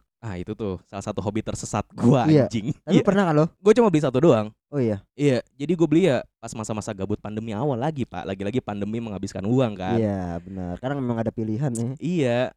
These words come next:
Speaker 2: Mengisi
Speaker 1: dan
Speaker 2: kegabutan.
Speaker 1: serunya dari Gundam itu cuma pas ngerakitnya doang, Dik.
Speaker 2: Iya.
Speaker 1: Pas udah jadi kan gua nggak mainin, nggak mainin kayak bocah gitu kan yang lagi perang, wah, shoo, shoo, shoo, shoo, gitu-gitu,
Speaker 2: Iya,
Speaker 1: kagak,
Speaker 2: nggak
Speaker 1: anjing, maksudnya.
Speaker 2: mungkin gitu.
Speaker 1: Gua
Speaker 2: Tap-
Speaker 1: pajang doang dan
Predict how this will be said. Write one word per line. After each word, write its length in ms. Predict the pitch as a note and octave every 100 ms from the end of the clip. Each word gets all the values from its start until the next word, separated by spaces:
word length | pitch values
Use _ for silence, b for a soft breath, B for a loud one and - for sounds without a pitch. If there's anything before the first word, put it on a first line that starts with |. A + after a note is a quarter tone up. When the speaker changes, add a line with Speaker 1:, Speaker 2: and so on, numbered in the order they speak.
| _
Speaker 2:
Mengisi 160 | C3+ C#3
Speaker 1:
dan 140 | D#3
Speaker 2:
kegabutan. 580 | D3+ A#2+ A#2 A#2+ A#2+ A2 A2 A#2+ _
Speaker 1:
serunya 320 | - E3+ E3
dari 200 | D#3 C#3
Gundam 280 | C3+ C3 B2+
itu 160 | C#3 G#3
cuma 140 | F3
pas 140 | B2+
ngerakitnya 420 | A#2+ B2 A#2+ B2 B2
doang, 220 | C3+ A2+
Dik. 120 | F2 - _
Speaker 2:
Iya. 300 | A2+ F2 F2+ - _ _
Speaker 1:
Pas 140 | -
udah 160 | C3 B2
jadi 240 | A#2+ C#3 A3
kan 160 | - F#3+
gua 140 | F#3 E3
nggak 100 | A#2
mainin, 260 | G#2 A2 -
nggak 180 | G#2 G#2
mainin 220 | G#2 G#2
kayak 160 | G#2+ G2+
bocah 320 | G2+ A2 G2+
gitu 260 | G#2+ A#2 B2
kan 120 | A#2
yang 120 | A2+
lagi 140 | A2
perang, 220 | G#2+ A#2 D3
wah, 320 | A#3+ B3 A#3
shoo, 220 | A#3+ B3+
shoo, 200 | A3 A#3
shoo, 140 | G#3 A3
shoo, 120 | G#3+
gitu-gitu, 320 | F3+ D3+ -
Speaker 2:
Iya, 60 | A2+
Speaker 1:
kagak, 320 | G#2+ D#3+ G#3+
Speaker 2:
nggak 160 | A#2+ A#2
Speaker 1:
anjing, 200 | C3 D3
maksudnya. 260 | A#2+ B2+ A2
Speaker 2:
mungkin 200 | G2 F#2+ G2
gitu. 180 | F#2+ F2+
Speaker 1:
Gua 160 | E2+ E3
Speaker 2:
Tap- 80 | D3
Speaker 1:
pajang 320 | C3 C3+ C3
doang 300 | C3 D3 F#3 F#3+
dan 160 | C#3